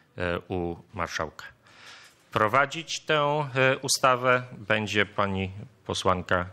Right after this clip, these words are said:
Krystyna Skowrońska. Przewidzieliśmy, e, że, e, zwiększone środki na program Mieszkanie dla Młodych,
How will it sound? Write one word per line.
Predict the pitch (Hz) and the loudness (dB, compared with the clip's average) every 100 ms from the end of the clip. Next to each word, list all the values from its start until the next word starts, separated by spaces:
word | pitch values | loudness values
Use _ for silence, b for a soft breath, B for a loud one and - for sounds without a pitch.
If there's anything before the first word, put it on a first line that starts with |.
| - | -16
Krystyna | - 92 - 104 95 90 87 95 - - | -10 -8 -2 -2 2 2 2 -6 -18 -10
Skowrońska. | - 87 82 95 95 - 190 - B B B B - | -8 -6 -2 -2 0 2 2 0 B B B B 2
Przewidzieliśmy, | - 123 113 104 107 101 95 - 135 180 202 196 - _ - | 4 4 2 0 2 2 0 0 2 4 2 -4 -20 _ -2
e, | 113 110 - | 0 0 0
że, | - 110 107 98 98 101 127 - | 4 4 6 4 4 2 -4 -8
e, | 107 101 104 | 0 2 2
zwiększone | 98 92 92 110 104 - 151 117 92 92 - - - | 0 -2 0 0 4 4 4 2 2 0 -8 -16 -4
środki | - 117 117 - - 101 98 - B B B | 0 2 2 -2 -6 -4 -4 -10 B B B
na | 98 98 92 92 90 - - | 0 4 4 4 0 -4 -8
program | 98 104 92 90 85 - B B | 0 0 2 -2 -2 -12 B B
Mieszkanie | 98 104 123 113 107 | 0 2 2 0 0
dla | 104 | 0
Młodych, | 98 90 82 113 160 - | 0 -2 -4 -4 -6 -8